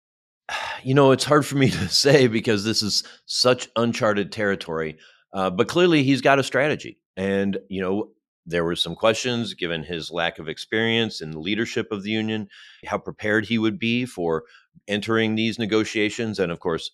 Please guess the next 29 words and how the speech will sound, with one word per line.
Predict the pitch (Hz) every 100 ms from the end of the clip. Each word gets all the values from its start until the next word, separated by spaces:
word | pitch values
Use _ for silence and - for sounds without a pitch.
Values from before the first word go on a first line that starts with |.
| _
finishing | - 135 - 110
them. | 92 87 110 - - - - -
Uh, | 90 90
but | 104 98
he | 107
knows, | 113 120 120 117 -
you | 90
know, | 82
the | 87 82 _ _
White | 85 90
House | 98 101 98
wants | 104 98
to | -
be | 90
involved. | 90 85 117 120 120 113
They've | 92 82
got | 82 78
Gene | 73 87 80
Sperling | - 113 113 113 110
on | 104
the | 101
case, | - 104 104 - _ _ _ _ -
and | 87 85
he | 98
wants | 123 117 113 -
to | 101
get | 98 95 92
their | 90 113
support, | 110 85 - 85 87